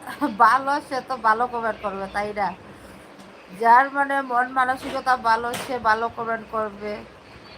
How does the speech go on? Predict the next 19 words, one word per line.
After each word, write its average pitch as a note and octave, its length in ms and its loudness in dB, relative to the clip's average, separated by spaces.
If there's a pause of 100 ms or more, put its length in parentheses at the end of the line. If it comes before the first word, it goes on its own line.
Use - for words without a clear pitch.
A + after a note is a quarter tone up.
আর F#3+ 180 2 (200)
যার, G#3 540 4
মানে, A#3 300 -8 (1040)
মন G3 200 -4
মানসিকতা A3+ 680 -2 (120)
খারাপ, G3+ 360 4 (100)
সে A#3 140 -12
তো A3 200 -14
খারাপ G#3+ 280 0 (140)
করবেই। B3+ 580 -4 (1400)
তাকে B3+ 320 4
হাজারবার B3 600 2
বললেও A#3+ 420 -2
সে B3+ 160 -10
ভালো G3 300 0
করবে F3 280 -8
না, F#3+ 140 -8
ঠিক G3+ 200 -10
আছে? G3 300 -8